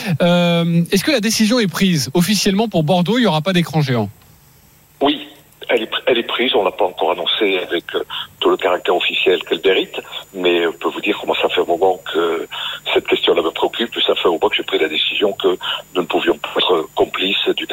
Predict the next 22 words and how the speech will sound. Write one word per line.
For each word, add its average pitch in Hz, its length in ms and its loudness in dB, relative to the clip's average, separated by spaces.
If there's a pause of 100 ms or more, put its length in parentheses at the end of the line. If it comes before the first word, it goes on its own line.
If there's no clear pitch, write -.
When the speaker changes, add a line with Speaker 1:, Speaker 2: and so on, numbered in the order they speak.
Speaker 2:
telle - 340 2 (320)
gabegie, 107 600 0
euh, 160 260 0
écologique, - 760 -2 (500)
sans - 80 2
parler - 220 0
du - 100 2
reste. - 220 0 (520)
Donc, - 200 0 (120)
euh, 82 400 2
voilà, 76 260 0
donc - 160 -6 (320)
euh, 90 480 -2 (400)
voilà, 87 160 4
ne 80 100 -6
fera 80 160 0
pas - 120 0
partie - 300 -4
des 87 100 -2
villes 90 240 -2
qui - 140 0
retransmettront - 760 -2